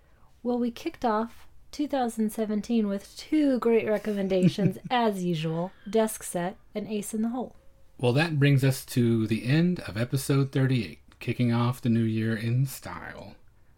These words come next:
Speaker 2: If you would like to get in touch with us, you can reach us via email at magiclanternpodcast at gmail dot com.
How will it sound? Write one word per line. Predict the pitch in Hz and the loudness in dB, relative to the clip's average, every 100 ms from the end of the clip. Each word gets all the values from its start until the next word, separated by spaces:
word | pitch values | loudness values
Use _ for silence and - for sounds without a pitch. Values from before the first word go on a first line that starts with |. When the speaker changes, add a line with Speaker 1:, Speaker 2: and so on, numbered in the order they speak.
| - _ - - - | -20 _ -20 -6 2
Speaker 2:
If | 156 - | 2 2
you | 196 | 0
would | 196 | 0
like | 190 - | -2 -2
to | 185 | -2
get | 190 | 0
in | 202 | 0
touch | - - | 0 0
with | 95 | -4
us, | 139 - - - - - - | -6 -6 -14 -20 -20 -16 -4
you | 117 | -2
can | 117 117 | 2 2
reach | 123 131 | 2 0
us | - | -2
via | 113 120 117 - - | -2 0 0 -2 0
email | 165 113 95 95 120 - - | 2 2 0 -6 -10 -12 -10
at | - - | -10 -6
magiclanternpodcast | 98 110 120 135 135 131 143 - 120 123 - 117 123 - | -4 -4 -4 0 2 2 0 2 2 2 -2 -6 -6 -8
at | 101 107 | -12 -6
gmail | 110 120 110 117 117 | 0 2 2 0 0
dot | 120 - | -2 -4
com. | - 92 101 | -8 -8 -8